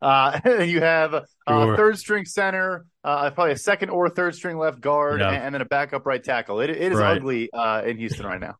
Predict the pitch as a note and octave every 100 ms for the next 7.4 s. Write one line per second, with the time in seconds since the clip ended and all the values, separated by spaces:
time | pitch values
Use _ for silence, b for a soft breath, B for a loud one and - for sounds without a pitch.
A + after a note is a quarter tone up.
0 | _ _ _ - - B2+ C#3+ D3 C#3 D3+
1 | D3 C#3+ C#3+ C#3 C3 C3 C3 C3 C3 A#2+
2 | C3+ C3 C3+ C3 B2+ B2+ A#2+ B2 - B2
3 | A#2+ A#2+ A#2 B2 A#2 G#2+ A#2+ B2 C3 B2
4 | - A#2+ A#2 A#2 - A#2+ A2 A#2+ A2+ A2
5 | G#2 _ _ _ _ _ _ C#3 D#3+ B2+
6 | A#2 A#2 G#2+ G2 F2+ F2+ F2+ F2+ F2 G2
7 | G2 G2+ A2 A2+